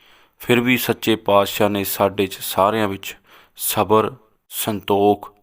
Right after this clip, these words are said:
ਤੇ ਹਿੰਮਤ ਬਖਸ਼ੀ ਸੀ, ਕਿਉਂਕਿ ਇਸ ਟਾਈਮ ਪਰਮਾਤਮਾ ਦੇ ਨਾਂ ਨਾਲ ਮਿਲ ਰਹੀ ਹਿੰਮਤ ਹੀ ਸਾਡਾ ਆਸਰਾ ਸੀ। ਅਸੀਂ ਨਿਤਨੇਮ ਦਾ ਪਾਠ ਜ਼ਰੂਰ ਕਰਦੇ ਸੀ, ਜਿਸ ਕਰਕੇ ਸੱਚੇ ਪਾਤਸ਼ਾਹ ਨੇ ਸਾਡੇ 'ਤੇ ਕਿਰਪਾ ਕੀਤੀ।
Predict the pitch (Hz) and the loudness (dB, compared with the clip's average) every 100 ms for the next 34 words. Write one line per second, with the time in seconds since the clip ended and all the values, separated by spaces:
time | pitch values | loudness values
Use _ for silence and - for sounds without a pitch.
0 | _ 110 104 107 107 - 104 98 - - | _ -4 -4 -6 -6 -8 -8 -8 -6 -10
1 | - - - _ - - - - _ 113 | -10 -14 -16 _ -20 -20 -20 -20 _ 0
2 | 107 120 104 107 - - 104 104 98 104 | 0 0 0 0 -4 -2 -2 -2 -4 -2
3 | 98 95 - 101 101 98 98 95 98 95 | -2 -4 -4 -4 -4 -4 -6 -8 -8 -10
4 | 95 110 _ _ _ _ - 107 110 117 | -12 -16 _ _ _ _ -8 0 2 4
5 | 117 113 101 104 104 - 123 117 98 98 | 4 2 -2 -2 -2 -4 -6 -2 -2 -2
6 | 92 - 92 101 95 92 - - - _ | -2 0 0 -2 -6 -6 -8 -14 -20 _
7 | _ _ _ _ _ _ _ - 101 - | _ _ _ _ _ _ _ -14 -12 -8
8 | 110 101 - 104 101 101 95 101 98 98 | -6 -6 -8 -6 -6 -6 -4 0 0 0
9 | - 101 110 - 104 95 101 95 104 110 | -4 -6 -6 -2 -2 -2 -4 -6 -8 -12
10 | - - - _ _ 113 113 - 113 - | -18 -20 -20 _ _ -6 -2 2 2 2
11 | 113 - - 107 104 101 98 - 107 101 | 0 0 0 -2 0 0 -2 -2 -4 -4
12 | 101 - 92 95 - 101 - - - 98 | -4 -2 -2 -4 -6 -6 -6 -8 -6 -6
13 | - - - - | -8 -16 -18 -20